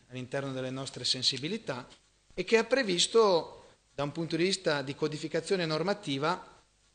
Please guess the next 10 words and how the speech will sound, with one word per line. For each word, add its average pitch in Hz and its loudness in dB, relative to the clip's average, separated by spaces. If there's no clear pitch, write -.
alcune 180 2
previsioni. 131 -2
Beh, - -6
intanto 190 2
è 160 -2
all'origine 196 2
di 156 -2
quella, 160 0
della 147 -4
impossibilità 185 0